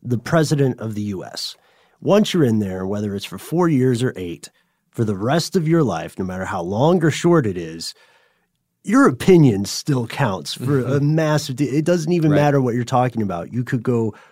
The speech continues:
Speaker 1: you could go on Twitter and say Burger King is the best one.
Speaker 2: Yep.
Speaker 1: People wouldn't even ask what you mean. Would, would
Speaker 3: They
Speaker 1: you,
Speaker 3: just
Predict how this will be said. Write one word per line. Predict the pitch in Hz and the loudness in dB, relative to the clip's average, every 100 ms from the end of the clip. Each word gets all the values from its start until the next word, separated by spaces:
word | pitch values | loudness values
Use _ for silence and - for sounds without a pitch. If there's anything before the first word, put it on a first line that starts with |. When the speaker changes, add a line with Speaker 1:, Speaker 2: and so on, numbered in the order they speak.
| _ | _
Speaker 1:
you | 104 104 | -8 -4
could | 117 | -4
go | 101 117 | -2 0
on | 117 120 | 0 -2
Twitter | - 151 131 117 | 2 2 4 2
and | 110 | 0
say | 107 123 107 104 | -2 -2 -2 -2
Burger | 98 - 107 95 110 | -4 -4 -4 -4 -8
King | 98 131 113 | -4 -2 0
is | 110 101 | 0 -4
the | 104 | -8
best | 92 107 98 - 110 | -8 -6 -6 -8 -6
one. | 110 85 73 67 _ _ _ _ | -6 -6 -12 -18 _ _ _ _
Speaker 2:
Yep. | 95 95 98 _ _ | -10 -8 -8 _ _
Speaker 1:
People | 226 196 196 | 2 6 6
wouldn't | 190 180 | 6 6
even | 165 | 4
ask | 165 156 156 | 6 4 2
what | 143 127 | 0 2
you | 127 | 2
mean. | 120 104 80 - _ - | 2 2 -2 -10 _ -10
Would, | 123 120 113 | -2 0 0
would | 123 | -2
Speaker 3:
They | 120 | 0
Speaker 1:
you, | 123 | 0
Speaker 3:
just | - | -2